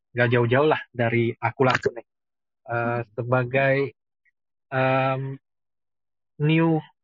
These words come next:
Speaker 1: eh, controlling shareholder di B N C, kalau boleh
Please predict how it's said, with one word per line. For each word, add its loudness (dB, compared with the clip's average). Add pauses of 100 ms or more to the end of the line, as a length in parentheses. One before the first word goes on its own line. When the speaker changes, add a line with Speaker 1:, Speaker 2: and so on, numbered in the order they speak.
(100)
Speaker 1:
eh, 0
controlling 0
shareholder -2
di 2
B 2
N 0
C, -2 (960)
kalau 2
boleh 2